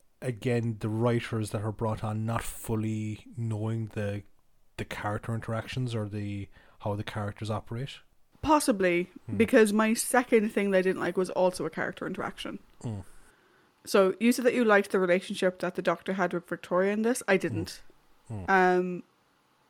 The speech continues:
Speaker 2: it may have been intended to come across as protectiveness,
Speaker 1: Mm-hmm.
Speaker 2: but it comes off as patronizing and more than a little bit sexist. Like, she was his ace in the hole at the end,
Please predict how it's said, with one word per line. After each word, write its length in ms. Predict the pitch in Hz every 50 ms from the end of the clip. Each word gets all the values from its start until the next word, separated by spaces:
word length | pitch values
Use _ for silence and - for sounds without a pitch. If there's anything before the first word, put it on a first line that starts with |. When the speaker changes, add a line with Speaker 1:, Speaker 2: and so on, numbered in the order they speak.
| _ -
Speaker 2:
it 100 | 214 208
may 220 | 208 220 233 240
have 160 | 254 247 226 -
been 220 | 233 220 214 -
intended 1000 | - 185 202 190 190 - - - 226 220 220 208 190 170 165 165 160 165 - - _ _ _ _ _ _ _ _ _ _ _ _ _ _ _ _ _ _ _ _ _ _ _ _ - _
to 640 | - - 208 185 180 180 180 175 175 175 - - - _ _ _ _ _ _
come 180 | - 214 202
across 320 | 190 - - 180 190 190 -
as 100 | 190 -
protectiveness, 920 | - - 202 - 202 190 - - 233 247 226 262 311 - - - - - _ _ _ _ _ _ _ _ _ _ -
Speaker 1:
Mm-hmm. 160 | 117 101 98 101 95 -
Speaker 2:
but 80 | 208
it 60 | 220
comes 180 | - 247 220 214
off 160 | 262 285 -
as 120 | 262 233 - _ _
patronizing 760 | - - 339 - - - 226 247 262 269 254 285 294 294 285 -
and 100 | 233 220
more 220 | 208 202 208 208 208
than 140 | 214 226 226
a 40 |
little 140 | 214 196 -
bit 120 | 185 196 -
sexist. 580 | - 180 160 - - 139 - - - - - _ _ _ _ _ _ _ _ _ _ _ _ _ _ _ _ _ _ _ _ _ _ _ _ _ _ _ _ _ _ _ _ -
Like, 240 | 190 175 185 - - _ _ _ _ _ _ _ _ _ _ _ _ _ _ _ _ _ _ _ _ _
she 280 | - - - - 240 254
was 200 | 269 277 269 -
his 120 | 254 208 -
ace 340 | - 202 208 214 214 - -
in 160 | 208 190 190
the 80 | 185
hole 260 | 185 214 196 196 190 175
at 100 | 175 -
the 140 | 170 175 175
end, 360 | 165 160 151 151 151 160 -